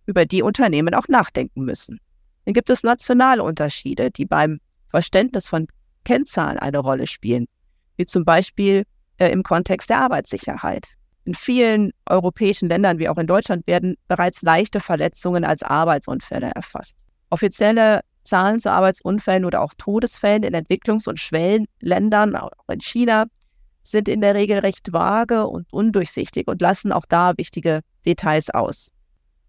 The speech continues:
Die E S S geben vor, was unter Arbeitsunfällen zu verstehen ist.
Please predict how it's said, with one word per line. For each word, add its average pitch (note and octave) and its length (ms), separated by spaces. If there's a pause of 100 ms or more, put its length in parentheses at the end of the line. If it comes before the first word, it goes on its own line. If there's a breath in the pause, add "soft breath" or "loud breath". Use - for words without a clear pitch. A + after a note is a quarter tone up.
Die A3+ 240
E - 40
S G#3+ 160
S - 280
geben G#3+ 280
vor, A#3+ 400
was G3+ 160
unter - 280
Arbeitsunfällen F3+ 760
zu - 100
verstehen F#3+ 540
ist. - 480